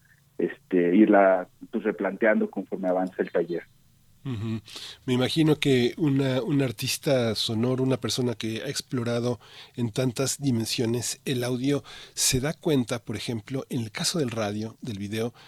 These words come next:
Speaker 2: todas las cosas que dejamos de, eh, de oír aquellos quienes eufemísticamente nos llegamos a considerar profesionales de la radio o profesionales del sonido.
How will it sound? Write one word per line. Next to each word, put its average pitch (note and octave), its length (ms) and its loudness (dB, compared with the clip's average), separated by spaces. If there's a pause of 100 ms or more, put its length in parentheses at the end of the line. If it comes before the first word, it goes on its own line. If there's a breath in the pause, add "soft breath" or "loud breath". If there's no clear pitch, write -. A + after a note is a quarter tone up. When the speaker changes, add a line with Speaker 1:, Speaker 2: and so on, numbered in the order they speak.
(240 loud breath)
Speaker 2:
todas D#3+ 220 2
las C3+ 160 -2
cosas B2 440 -4
que A2+ 160 -8
dejamos A#2+ 640 -4
de, A2 320 -8
eh, G#2 360 -6
de A#2 140 -6
oír G#2+ 300 -2 (580 loud breath)
aquellos B2 480 -2
quienes A2 560 -4 (180)
eufemísticamente A#2+ 920 -4
nos A#2 120 -2
llegamos A#2+ 300 -4
a A#2+ 60 -6
considerar G#2+ 580 -4 (300 loud breath)
profesionales A#2 720 -2
de A2 80 -4
la F#2+ 120 -6
radio F#2+ 440 -12
o A#2+ 80 -10
profesionales A2+ 680 -6
del G#2 80 -8
sonido. F#2 380 -8